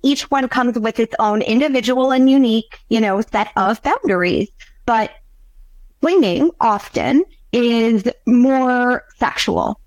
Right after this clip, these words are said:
It's about the sexual connection, sexual exploration. That's not to say that, you know, there are,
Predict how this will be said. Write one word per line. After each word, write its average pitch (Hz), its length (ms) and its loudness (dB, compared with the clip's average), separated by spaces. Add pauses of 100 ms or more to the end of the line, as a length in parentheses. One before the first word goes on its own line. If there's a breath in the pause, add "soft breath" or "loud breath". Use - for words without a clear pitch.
(320)
It's 226 180 -4
about 220 440 -2
the 247 100 -2
sexual 220 440 -2
connection, - 540 -2
sexual - 500 -4
exploration. 180 720 -4 (300 soft breath)
That's 247 260 -4
not 247 340 0
to 254 200 -2
say 240 400 0
that, 208 400 -2
you 214 140 2
know, 202 200 0
there 208 180 -2
are, 196 340 0